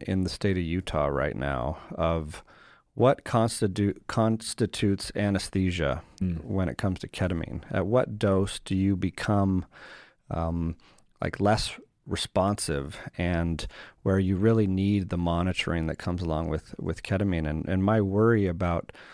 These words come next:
Speaker 1: some of the, uh, virtual ketamine clinics and take-home doses is that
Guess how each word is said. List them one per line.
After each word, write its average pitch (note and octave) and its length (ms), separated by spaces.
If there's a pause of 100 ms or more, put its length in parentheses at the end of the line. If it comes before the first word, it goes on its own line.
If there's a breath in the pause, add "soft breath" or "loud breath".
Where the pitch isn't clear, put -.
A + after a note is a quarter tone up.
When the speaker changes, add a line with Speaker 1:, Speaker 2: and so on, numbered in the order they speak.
(100)
Speaker 1:
some G#2 280
of F#2+ 160
the, F2+ 340 (420 loud breath)
uh, E2+ 140
virtual A2 600
ketamine G2 460
clinics F#2 480
and E2+ 180
take-home F2+ 480
doses F2 580
is F2+ 180
that F2+ 240